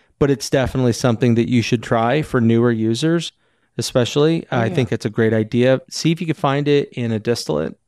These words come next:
Speaker 1: Um,
Speaker 2: Concentrate.
Speaker 1: yeah,
Speaker 2: Yeah.
Speaker 1: concentrate or distillate would be, I would be curious on how that would be different. I've never seen it in a distillate, never in, in anywhere. I mean, we could visit a,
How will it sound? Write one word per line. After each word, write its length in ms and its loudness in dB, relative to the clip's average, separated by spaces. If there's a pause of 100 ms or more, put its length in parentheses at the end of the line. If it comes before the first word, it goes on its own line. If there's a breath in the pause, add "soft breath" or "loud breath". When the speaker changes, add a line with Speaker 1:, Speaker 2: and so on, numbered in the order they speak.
(520)
Speaker 1:
Um, 400 0
Speaker 2:
Concentrate. 600 -6 (240)
Speaker 1:
yeah, 220 2
Speaker 2:
Yeah. 60 -4
Speaker 1:
concentrate 540 0
or 140 0
distillate 560 -2
would 180 -4
be, 480 -2 (240)
I 140 -4
would 180 2
be 140 0
curious 480 -2
on 80 -4
how 180 -6
that 160 -6
would 140 -10
be 380 -6 (220)
different. 440 -2 (320 loud breath)
I've 120 2
never 220 4
seen 300 0
it 160 0
in 600 0 (380)
a 100 -6
distillate, 560 -4 (500)
never 380 -2
in, 300 -4
in 160 -4
anywhere. 400 -2 (320 soft breath)
I 40 0
mean, 100 2
we 100 0
could 160 -6
visit 260 2
a, 380 2